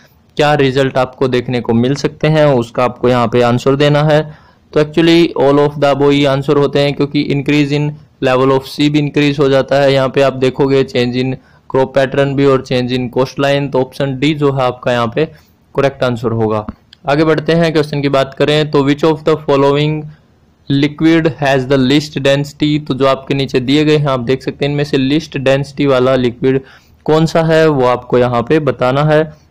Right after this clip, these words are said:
तो वन सेवेंटी का question की ब-, देखें तो हम पेट्रोल जो है आपका यहाँ पे correct answer होगा, option C will be the correct answer, क्योंकि इसकी जो density होती है वो काफ़ी कम होती है, घनत्व बोलते हैं हिंदी में।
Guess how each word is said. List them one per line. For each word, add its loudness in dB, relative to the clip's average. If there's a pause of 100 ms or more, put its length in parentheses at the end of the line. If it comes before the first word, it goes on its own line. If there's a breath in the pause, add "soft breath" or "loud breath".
(140)
तो -2
वन 4
सेवेंटी 2
का 2
question 0
की -2
ब-, 0
देखें 0
तो -2
हम -2
पेट्रोल 0
जो 0
है 0
आपका -2
यहाँ 0
पे -2
correct -2
answer -2
होगा, 2
option -4
C -4
will -6
be -2
the 0 (100)
correct 0
answer, -2 (580 loud breath)
क्योंकि 0
इसकी -2
जो 2
density -2
होती 2
है 4
वो 0
काफ़ी -2
कम -2
होती -4
है, 2
घनत्व 0
बोलते 0
हैं 0
हिंदी 0
में। -2